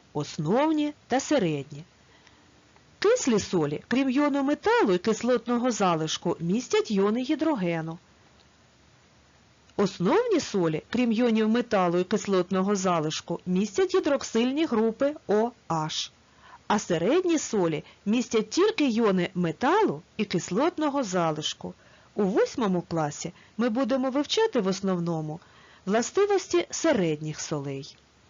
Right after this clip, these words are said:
Фізичні властивості солей. Солі — тверді речовини йонної будови, нелиткі, без запаху, крихкі,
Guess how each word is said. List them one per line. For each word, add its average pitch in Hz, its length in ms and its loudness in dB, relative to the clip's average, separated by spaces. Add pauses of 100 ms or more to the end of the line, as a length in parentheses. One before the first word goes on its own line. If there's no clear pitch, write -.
(2500)
Фізичні 233 600 10
властивості 156 760 -4
солей. 143 460 -8 (340)
Солі — 214 540 0 (140)
тверді 185 400 0
речовини 175 640 0
йонної 208 500 0
будови, 160 560 -4 (360)
нелиткі, 220 840 0 (260)
без 320 300 0
запаху, 202 600 0
крихкі, 233 760 -2